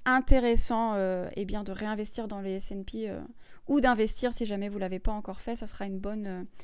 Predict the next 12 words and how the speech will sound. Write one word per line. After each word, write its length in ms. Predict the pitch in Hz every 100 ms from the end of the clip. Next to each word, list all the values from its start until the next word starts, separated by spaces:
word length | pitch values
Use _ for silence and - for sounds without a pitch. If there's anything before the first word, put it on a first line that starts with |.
| - -
une 100 | 214
bonne 180 | 233 262
localisation. 840 | 247 247 233 226 220 214 262 277 - - -
Mais 80 | 226
pour 160 | 226 277
l'instant, 440 | 254 254 - 262
on 140 | 226 247
n'y 200 | 254 247
est 60 |
pas. 300 | 233 214 226 - - - - - - - - - -
Pour 100 | -
l'instant, 500 | 247 226 - 233 214